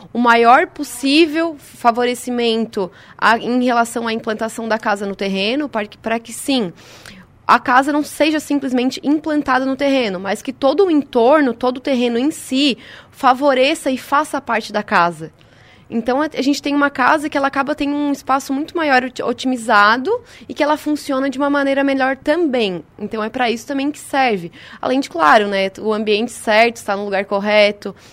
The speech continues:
a casa estar de acordo com todas as tuas necessidades, prin-, principalmente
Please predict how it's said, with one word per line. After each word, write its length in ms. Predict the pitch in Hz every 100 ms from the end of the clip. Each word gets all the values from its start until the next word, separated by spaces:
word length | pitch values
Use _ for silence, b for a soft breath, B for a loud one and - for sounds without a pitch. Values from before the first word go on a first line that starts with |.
| b b
a 80 | 220
casa 340 | - 247 247
estar 160 | 226 208
de 80 |
acordo 300 | 220 220 208
com 120 | 214 226
todas 280 | 233 233
as 100 | 220
tuas 220 | - 196 214
necessidades, 840 | 202 196 - 196 226 220 214 196
prin-, 160 | - 233 - -
principalmente 960 | - 247 285 - 247 240 226 196 - -